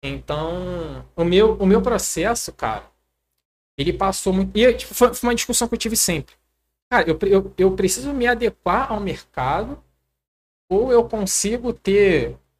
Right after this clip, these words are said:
uma certa estética da galera chegar até mim e falar, "Iago, quero esse projeto com essa referência." A partir do momento que isso, isso, isso passou a,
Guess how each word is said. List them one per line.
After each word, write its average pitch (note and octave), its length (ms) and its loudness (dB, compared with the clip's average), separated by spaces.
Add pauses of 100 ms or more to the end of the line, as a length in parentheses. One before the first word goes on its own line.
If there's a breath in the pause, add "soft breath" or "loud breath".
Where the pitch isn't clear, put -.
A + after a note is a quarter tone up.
(840)
uma E3+ 140 -4
certa F3+ 340 -4
estética - 760 -6 (1120)
da C#3+ 100 -2
galera C#3 260 -2
chegar C#3 300 -4
até C#3 120 -4
mim D3+ 60 -8
e D3 40 -8
falar, C3+ 280 -4
"Iago, B2+ 400 -4 (800)
quero B2+ 280 -6 (120)
esse - 160 -12
projeto B2+ 420 -8 (240)
com B2+ 100 -4
essa C#3 220 -6
referência." C#3+ 380 -8
A - 20 -16
partir - 200 -10
do C4 40 -6
momento A3+ 320 -6
que G3+ 100 -10
isso, F#3+ 180 -8
isso, A#3 300 -4 (100)
isso A#3 240 -4
passou A#3 380 -4
a, C4 60 -2